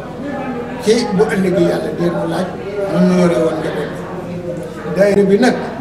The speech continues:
na Yàlla tax, waaye bu Yàlla taxul dootul, dootul daayira. Daayira Yàlla tax. Ci li ma xam de, man Youssou ci li ma xam. Daayira ci sëñ Cheikh Mbacke laa ko jëkk, jëkk sëñ bi ko Sénégal gépp la.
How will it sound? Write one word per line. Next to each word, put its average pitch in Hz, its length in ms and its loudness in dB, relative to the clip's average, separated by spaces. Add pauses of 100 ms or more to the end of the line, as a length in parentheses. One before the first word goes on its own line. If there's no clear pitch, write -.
(760)
na 175 120 -2
Yàlla 185 300 4
tax, - 200 -6 (920)
waaye 180 240 0
bu 180 120 4
Yàlla 208 280 4
taxul 170 280 2 (580)
dootul, 180 340 2 (220)
dootul 180 340 2 (140)
daayira. 135 300 0 (760)
Daayira 196 300 2
Yàlla 180 280 2
tax. 156 200 -8 (1400)
Ci - 140 4
li 226 100 2
ma 208 120 2
xam 196 240 2
de, 165 140 4 (340)
man 185 260 2
Youssou 180 300 6
ci 208 100 2
li 220 80 0
ma 202 100 0
xam. 131 200 -2 (920)
Daayira 196 260 4
ci 180 160 0
sëñ 190 180 2
Cheikh 175 160 4
Mbacke 170 320 -2
laa 170 160 -6
ko - 140 -8
jëkk, 180 200 0 (120)
jëkk 196 240 0
sëñ 175 240 2
bi 165 180 0
ko 147 220 -4
Sénégal 185 460 2
gépp 190 160 2
la. 175 200 0